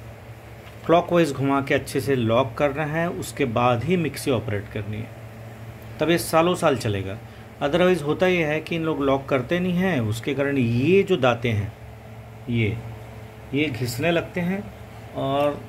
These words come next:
अब देखिए, पुराने मिक्सर का क्या हालत हो गई है, दांते पूरे ही, पूरे ही घिस गए इसके दांते।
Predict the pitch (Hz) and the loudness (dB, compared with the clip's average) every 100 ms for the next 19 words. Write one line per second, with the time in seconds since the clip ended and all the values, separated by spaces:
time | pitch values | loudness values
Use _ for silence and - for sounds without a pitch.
0 | - 135 127 135 135 139 135 135 127 131 | -8 -6 4 4 4 2 2 0 0 2
1 | 131 120 - 120 123 120 117 131 117 110 | 0 0 -2 -4 -2 -4 -2 -2 0 0
2 | 98 - 101 104 107 107 - - - - | -2 -6 -6 -4 -6 -8 -12 -14 -14 -14
3 | - - 113 120 123 135 151 151 139 147 | -10 -4 0 0 0 -2 -2 0 2 0
4 | - 147 151 156 160 139 101 104 101 - | -2 -2 0 0 0 0 -2 -2 -4 -4
5 | - 104 - | -8 -8 -8